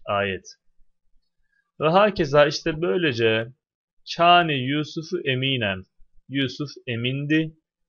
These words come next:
Bi hazaini Misra. Mısır'ın hazineleri için güvenilir birisiydi. Ve istiraha,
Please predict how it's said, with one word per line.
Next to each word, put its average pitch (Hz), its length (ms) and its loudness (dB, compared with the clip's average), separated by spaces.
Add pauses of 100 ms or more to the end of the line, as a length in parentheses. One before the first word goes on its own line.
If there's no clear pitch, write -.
(800)
Bi 131 80 -4
hazaini 139 1160 2
Misra. 123 640 -8 (1300)
Mısır'ın 139 500 -4
hazineleri 120 920 -2
için 139 500 -10
güvenilir 143 640 2
birisiydi. 98 600 -4 (1900)
Ve 139 220 0
istiraha, 196 1080 4